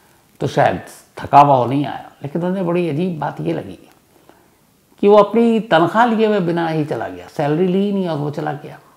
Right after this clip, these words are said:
तो उन्हें लगा कुछ ज़रूरी काम आ गया होगा गांव से। अगले दिन भी नहीं आया, आठ, नौ, दस बीतता गया, विनोद की कोई खबर नहीं। अब उसे ज्वाइन भी करना है क्योंकि उसके हिस्से का काम उसे करना है।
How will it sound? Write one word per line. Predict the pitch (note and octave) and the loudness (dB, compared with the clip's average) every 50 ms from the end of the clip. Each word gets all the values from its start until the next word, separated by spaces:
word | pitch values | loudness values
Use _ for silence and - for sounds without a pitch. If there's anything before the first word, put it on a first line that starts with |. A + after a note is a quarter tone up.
| _ - | _ -10
तो | D3+ | -8
उन्हें | C#3+ D3 C3+ | -6 -6 -4
लगा | C#3 C3 B2+ | -4 -6 -6
कुछ | A#2+ - B2 A2 | -6 -6 -6 -4
ज़रूरी | G2+ A#2+ C#3 E3 F#3 F3+ | 0 2 4 4 4 2
काम | F3+ D#3+ D#3+ D#3 D#3 | 0 -4 -6 -6 -6
आ | C#3+ C#3 | -6 -6
गया | C3 C#3+ C#3+ | -6 -6 -6
होगा | C3+ C3 A#2+ C3 B2+ | -8 -8 -8 -8 -10
गांव | A2 A#2+ G#2+ G#2+ G#2 | -8 -10 -10 -10 -12
से। | - - - _ _ _ _ _ _ _ _ _ _ _ _ _ _ _ _ _ _ - | -16 -20 -20 _ _ _ _ _ _ _ _ _ _ _ _ _ _ _ _ _ _ -2
अगले | B2 A#2+ B2+ D#3 F3 | 2 4 4 4 4
दिन | E3 E3+ F3 | 4 4 2
भी | E3 E3+ | 2 2
नहीं | D#3+ E3 D#3+ D3+ D3 | 2 2 0 -2 -2
आया, | C#3 C3+ B2+ B2 | -4 -6 -8 -12
आठ, | - - - A#2 B2+ C3+ - - | -6 0 4 4 4 4 2 0
नौ, | C3+ C#3 C3+ | 0 0 0
दस | B2 C#3 C3+ - - - - - - - | 0 -2 -4 -6 -10 -20 -20 -20 -18 -10
बीतता | - A#2+ B2+ C3+ - - E3+ D#3+ | -6 -4 -4 -4 -4 -4 -6 -6
गया, | C#3+ D3+ C3+ B2 - - _ _ _ _ _ _ _ _ - | -6 -8 -10 -12 -16 -20 _ _ _ _ _ _ _ _ -10
विनोद | C3 A#2+ C3 C3 C3+ C3 A#2 | -6 -2 -2 0 0 -2 -4
की | - - A2+ | -6 -10 -8
कोई | - A2 G2+ - - | -8 -8 -6 -6 -2
खबर | B2+ D#3 D#3+ D#3 | 0 0 0 0
नहीं। | D3+ D3 C#3 - - - - - | -2 -6 -8 -10 -12 -16 -14 -10
अब | A2+ G#2+ | -8 -8
उसे | G#2 - - A2 | -6 -6 -6 -4
ज्वाइन | G#2+ A2 B2+ C#3+ C#3+ D3+ D3+ | -2 0 0 0 0 0 -2
भी | D3+ C#3+ | -4 -4
करना | D3 C#3 C3 B2+ B2 | -6 -6 -8 -8 -10
है | A#2+ A#2 - _ _ - | -12 -16 -20 _ _ -14
क्योंकि | - G#2 F#2 - G2+ G2 - - G#2 - _ - | -14 -12 -10 -10 -12 -12 -14 -16 -20 -14 _ -10
उसके | A#2 - - - C3 | -12 -8 -6 -6 -4
हिस्से | G#2+ G#2 G#2 - - C3+ | -4 -4 -6 -6 -6 -6
का | A#2 A2 G#2 | -6 -6 -6
काम | - G#2 G2 F#2 - | -6 -6 -6 -6 -8
उसे | A2 - E3 D3+ | -10 -10 -10 -10
करना | - B2+ A#2 A2 G2 | -10 -10 -12 -12 -16
है। | G2+ | -18